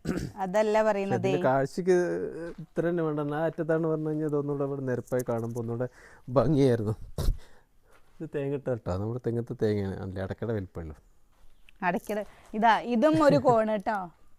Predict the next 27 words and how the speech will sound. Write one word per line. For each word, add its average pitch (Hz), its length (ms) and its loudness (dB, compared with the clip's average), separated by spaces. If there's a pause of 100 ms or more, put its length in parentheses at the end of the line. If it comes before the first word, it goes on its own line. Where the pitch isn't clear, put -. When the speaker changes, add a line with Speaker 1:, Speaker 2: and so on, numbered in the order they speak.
(120)
Speaker 1:
കോണ് 233 280 -4
തിരിച്ചിട്ടേക്കണത് 226 640 -2 (120)
ഇതാ 208 140 2 (160)
ഒരു 240 180 2
കോണ്, 214 260 2 (640)
ഇതൊരു 269 320 10
കോണ്, 254 240 6 (280)
അവിടെ 220 340 10
ഒരു 247 180 6
കോണ്, 240 220 6 (100)
ഇത് 214 140 8
അവിടെ 208 280 8
ഒരു 240 160 8
കോണ്, 233 260 6 (120)
അങ്ങനെ 208 200 -2 (100)
മൂന്ന് 220 280 -2
കോണാണ് 202 360 0 (100)
ട്ടോ. 185 60 -8 (120)
ഇതില് 208 240 6 (320)
ഞാൻ 214 140 0
പറഞ്ഞില്ലേ, 220 340 4
പച്ചക്കറി 208 500 0
കൃഷിയൊക്കെ 226 480 -2
ചെയ്യാൻ 214 320 0
വേണ്ടിയിട്ട് 208 360 0
എനിക്ക് 214 260 -4
പറ്റുന്ന 196 320 -4